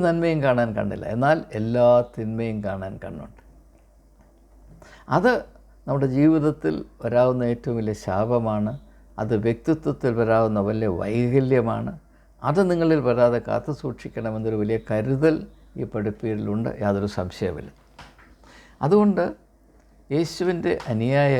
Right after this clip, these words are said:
ഒരു വ്യക്തി ശീതവാനുമല്ല, ഉഷ്ണവാനുമല്ല, ശീതോഷ്ണവാനായിരിക്കണം എന്നല്ല ഈ പഠിപ്പീരിൻ്റെ ഉദ്ദേശം. ആ,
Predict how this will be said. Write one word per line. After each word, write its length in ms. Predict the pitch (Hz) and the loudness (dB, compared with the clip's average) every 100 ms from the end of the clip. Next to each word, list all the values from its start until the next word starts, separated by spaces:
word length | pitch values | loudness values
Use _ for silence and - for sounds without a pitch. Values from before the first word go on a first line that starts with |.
| 113 | 2
ഒരു 120 | 110 101 | 0 -2
വ്യക്തി 300 | 98 - 71 - | -4 -8 -14 -8
ശീതവാനുമല്ല, 800 | 101 117 139 143 147 143 135 131 139 - | -4 0 2 4 4 2 0 -2 -4 -8
ഉഷ്ണവാനുമല്ല, 800 | 95 - 127 131 117 104 67 - - _ _ _ _ | -14 -6 -2 0 -2 -4 -8 -14 -20 _ _ _ _
ശീതോഷ്ണവാനായിരിക്കണം 1500 | - 156 180 170 - 156 143 131 123 120 107 120 - 147 143 - - | 0 4 4 2 0 2 2 2 -2 -2 -2 -4 -2 -2 -2 -6 -8
എന്നല്ല 520 | 123 127 120 98 117 147 135 - | -4 -2 -2 -2 0 0 0 -4
ഈ 100 | 117 110 | -6 -4
പഠിപ്പീരിൻ്റെ 640 | 107 95 - 101 90 95 87 | -4 -6 -6 -8 -8 -10 -10
ഉദ്ദേശം. 460 | - 82 - - - - _ _ _ _ _ _ _ _ _ _ _ _ _ _ - | -10 -12 -12 -14 -20 -20 _ _ _ _ _ _ _ _ _ _ _ _ _ _ -8
ആ, 140 | 104 | -2